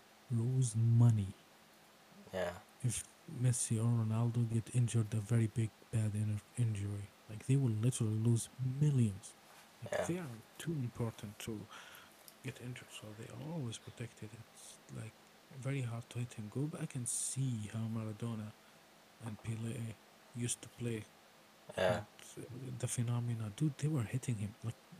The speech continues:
Speaker 1: f-, fucking legitimately hitting them.
Speaker 2: Yeah, I s-, I
Speaker 1: Not
Speaker 2: saw
Speaker 1: like
Speaker 2: some, I
Speaker 1: now. No, no.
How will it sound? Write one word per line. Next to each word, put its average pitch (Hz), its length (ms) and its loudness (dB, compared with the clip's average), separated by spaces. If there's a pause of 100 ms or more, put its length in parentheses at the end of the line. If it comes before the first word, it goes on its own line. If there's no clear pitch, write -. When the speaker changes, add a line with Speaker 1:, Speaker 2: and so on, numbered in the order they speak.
Speaker 1:
f-, - 120 -12 (160)
fucking 135 460 -2
legitimately 135 680 0
hitting 117 420 -2
them. 104 140 -8 (640)
Speaker 2:
Yeah, - 120 0 (200)
I 92 100 12
s-, 92 100 6
I 101 140 8
Speaker 1:
Not 110 40 0
Speaker 2:
saw 101 200 12
Speaker 1:
like - 20 -
Speaker 2:
some, 95 320 8
I 131 160 10
Speaker 1:
now. 127 140 4 (120)
No, 165 180 6
no. 160 300 2